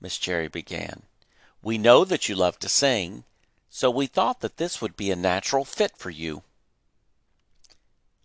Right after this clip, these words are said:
I still didn't say anything. "We talked with Brother Cherry, and we're gonna set up a microphone between the pulpit and the piano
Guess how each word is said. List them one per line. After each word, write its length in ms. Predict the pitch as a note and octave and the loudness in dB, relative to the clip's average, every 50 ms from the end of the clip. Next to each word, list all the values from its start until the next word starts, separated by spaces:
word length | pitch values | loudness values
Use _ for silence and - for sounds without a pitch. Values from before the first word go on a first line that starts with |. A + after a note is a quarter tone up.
| _ | _
I 80 | - G2 | -8 -6
still 340 | G2+ - - - G2 F#2+ G2 | -4 -4 -2 0 0 0 0
didn't 280 | F#2+ G2 - - F2+ | 0 -2 -4 -2 -2
say 240 | - - F#2+ F2+ F2 | -2 0 0 0 -2
anything. 540 | F2 E2 E2+ E2 - - E2 E2+ D#2+ E2 E2 _ _ _ _ _ _ _ _ _ _ _ _ _ _ _ _ _ _ _ _ _ _ _ - | -2 -6 -8 -10 -8 -8 -8 -8 -8 -10 -14 _ _ _ _ _ _ _ _ _ _ _ _ _ _ _ _ _ _ _ _ _ _ _ -10
"We 140 | - G#2+ | -10 -6
talked 340 | - - A#2+ A2 G#2 - - | 0 4 6 6 6 4 2
with 140 | C#3+ C3+ - | -6 -4 2
Brother 260 | - C#3 C#3+ D3 G3 | 4 4 4 4 2
Cherry, 640 | G3 - - G3+ F3+ E3+ E3 D#3 D#3 D#3+ D#3+ D#3+ - - - _ _ | 0 0 2 4 4 4 4 4 2 0 -2 -6 -8 -14 -20 _ _
and 140 | - F#2 G2 | -8 -4 0
we're 120 | G#2 A2 | 0 2
gonna 200 | G#2 A2+ G#2 F2+ | 2 2 2 2
set 240 | - - A#2 A2 G2 | 2 2 4 4 2
up 140 | G#2 - - | 2 0 -2
a 60 | E3 | -2
microphone 760 | F#3 F#3+ E3+ D3+ C3+ - C3+ B2 - - B2 A#2+ A#2 A#2+ A#2+ | 2 2 2 2 2 0 -2 -2 2 2 2 4 2 0 -4
between 380 | G#2+ G#2+ - - A2+ G#2+ G2 F2+ | -6 -8 -6 -2 -2 -2 -2 -2
the 80 | E2+ | -4
pulpit 640 | D#2+ - - G#2 G#2+ A#2 B2+ - D3 D3+ D#3 - - - | -6 -4 0 2 2 2 2 0 0 0 0 -2 -4 -6
and 180 | - C3 C#3+ | -8 -6 -4
the 80 | D#3 E3 | -4 -6
piano 680 | - - E3+ E3 D3+ C3+ B2 G#2+ F#2+ F2+ F2+ F#2+ - | -6 -4 -2 0 2 2 2 2 0 -2 -4 -6 -8